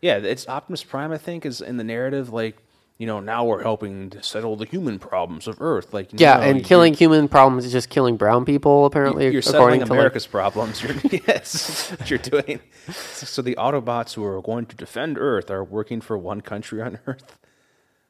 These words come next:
Speaker 2: The best country on Earth.
Speaker 1: I, Michael Bay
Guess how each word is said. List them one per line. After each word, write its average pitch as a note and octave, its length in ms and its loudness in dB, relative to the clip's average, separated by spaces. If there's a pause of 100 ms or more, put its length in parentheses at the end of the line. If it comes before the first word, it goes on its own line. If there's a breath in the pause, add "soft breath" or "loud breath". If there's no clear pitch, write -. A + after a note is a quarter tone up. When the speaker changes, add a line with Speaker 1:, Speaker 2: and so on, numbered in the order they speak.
(500)
Speaker 2:
The C#3+ 80 -4
best - 320 -4
country G#2 300 -2
on G2+ 160 -4
Earth. A2 400 -8
Speaker 1:
I, A2+ 80 -8 (160)
Michael C3+ 340 -8
Bay A#2+ 460 -2